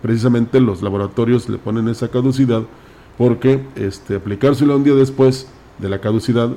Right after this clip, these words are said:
pues ya no, ya no, ni funciona y puede provocar otro problema. Pero, eh, tengan la seguridad que de aquí al día que caducan,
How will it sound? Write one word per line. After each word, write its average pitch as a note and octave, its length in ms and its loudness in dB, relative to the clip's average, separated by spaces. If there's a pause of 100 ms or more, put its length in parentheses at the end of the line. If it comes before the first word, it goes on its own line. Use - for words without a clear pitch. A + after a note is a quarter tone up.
pues F#2 180 -8
ya G2 140 -4
no, G2 360 -8 (200)
ya G#2 160 -2
no, G#2+ 240 -2
ni A#2 180 0
funciona D3+ 560 0 (340)
y - 60 -6
puede A#2 240 0
provocar G2+ 400 -4
otro G#2+ 480 -2
problema. C#3+ 380 2 (520)
Pero, C#3+ 540 4
eh, G2+ 440 -2
tengan B2 260 2
la C3 80 4
seguridad B2 600 0 (500)
que G2 760 -2 (420)
de G#2 100 -2
aquí D#3 260 2
al G2 680 2
día C3 280 4
que A#2+ 100 0
caducan, C3+ 540 0